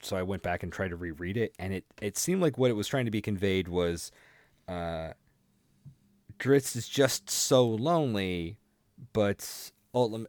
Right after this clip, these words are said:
ultimately too scared to go around the actual people because he, he hates himself too much and doesn't. Okay. And that,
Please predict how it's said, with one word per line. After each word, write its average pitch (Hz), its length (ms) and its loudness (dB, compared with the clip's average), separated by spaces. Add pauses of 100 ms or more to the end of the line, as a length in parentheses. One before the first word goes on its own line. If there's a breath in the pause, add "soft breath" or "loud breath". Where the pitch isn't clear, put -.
ultimately 131 420 2
too 123 180 0
scared 98 400 2
to - 60 -10
go 92 180 4
around 82 300 0
the 85 100 0
actual 85 280 0
people 71 440 -10 (240)
because 80 300 -10
he, 78 220 -8 (100)
he 82 140 -8
hates 87 220 -6
himself 78 300 -8
too - 140 -10
much 69 400 -8 (500)
and 78 200 -8
doesn't. 78 360 -8 (360)
Okay. - 240 -8 (400 loud breath)
And 156 100 6
that, 185 160 6